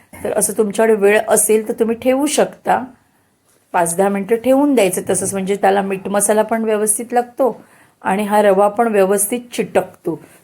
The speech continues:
तर आता पॅनमध्ये बघा, तेल व्यवस्थित आपलं असं गरम झालेलं आहे. तर आता आपण एकदम मस्तपैकी कुरकुरीत ह्या बांगड्यांना फ्राय करूया. आणि मी तुम्हाला कलेजी दाखवली, तीसुद्धा टाकली आहे बघा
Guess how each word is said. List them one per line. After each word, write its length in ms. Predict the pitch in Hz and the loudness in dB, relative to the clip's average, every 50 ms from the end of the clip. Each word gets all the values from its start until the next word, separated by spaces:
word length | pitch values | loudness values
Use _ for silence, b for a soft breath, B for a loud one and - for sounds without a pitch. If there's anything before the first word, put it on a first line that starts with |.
| B - | B -6
तर 60 | 202 | -4
आता 240 | - - 180 - - | -2 -4 -2 -2 -2
पॅनमध्ये 560 | - - 202 202 208 214 214 220 214 220 220 | 0 2 2 2 2 2 -2 0 2 0 0
बघा, 220 | 208 220 202 233 | 2 2 0 0
तेल 420 | 226 226 - 208 196 202 214 214 202 | -2 0 2 2 2 2 2 0 2
व्यवस्थित 580 | 202 196 190 185 214 226 220 - - 277 269 277 - | 2 2 2 4 2 2 2 0 -2 -4 -8 -6 -4
आपलं 320 | - 190 - 202 190 196 196 | -4 -4 -4 -2 0 0 0
असं 180 | 190 - 208 185 165 151 | 2 0 -2 -4 0 2
गरम 320 | 180 175 175 208 214 247 | 4 4 4 4 2 2
झालेलं 400 | 247 240 208 190 190 190 180 170 | 0 0 2 4 4 2 2 2
आहे. 160 | 165 165 185 214 - - b b b b b b b b - | 2 2 0 -2 -4 -14 b b b b b b b b -2
तर 60 | 185 | 0
आता 240 | 175 175 175 190 190 | 0 0 0 0 -2
आपण 260 | 185 180 - 202 202 202 - | -2 0 -2 -4 -4 -2 -6
एकदम 460 | 196 185 165 151 - 233 214 208 214 | -6 -6 -6 -2 0 0 0 0 0
मस्तपैकी 580 | 220 226 220 - - - 262 220 226 220 233 | 0 0 0 0 0 0 0 -2 -2 -4 -4
कुरकुरीत 800 | 220 - - 233 214 220 240 226 220 226 233 240 262 254 - _ - _ b b b b b b b b | -12 -4 -2 0 0 0 -2 -4 0 0 0 0 0 -6 -10 _ -20 _ b b b b b b b b
ह्या 80 | - 220 | -2 0
बांगड्यांना 640 | 202 214 202 190 180 185 185 190 190 202 196 202 214 | 2 2 0 2 2 2 2 2 2 2 0 0 -2
फ्राय 360 | 214 - - 226 220 233 247 | -2 -2 -2 2 2 2 2
करूया. 520 | 247 254 226 185 175 185 190 190 214 233 247 - - - | 0 0 2 2 2 4 2 2 0 -2 -6 -10 -10 -4
आणि 200 | 196 190 190 196 | -4 -4 -2 -4
मी 80 | 196 | -6
तुम्हाला 300 | 196 208 196 196 190 196 | -6 -4 -2 0 0 0
कलेजी 420 | 196 196 202 185 185 202 190 226 226 | 0 0 0 2 2 0 -2 0 0
दाखवली, 800 | 233 208 202 196 - _ _ _ - - 208 208 208 196 202 185 - | 0 0 0 -2 -8 _ _ _ -4 -2 -2 -2 -2 -4 -8 -10 -10
तीसुद्धा 340 | 208 104 - 226 196 196 233 | -8 -6 -6 -4 0 0 0
टाकली 400 | 226 226 196 180 - 180 165 175 | 2 2 -2 -2 -4 -6 -2 0
आहे 100 | 170 170 | 0 0
बघा 340 | 165 175 175 180 190 214 | 0 0 0 2 0 0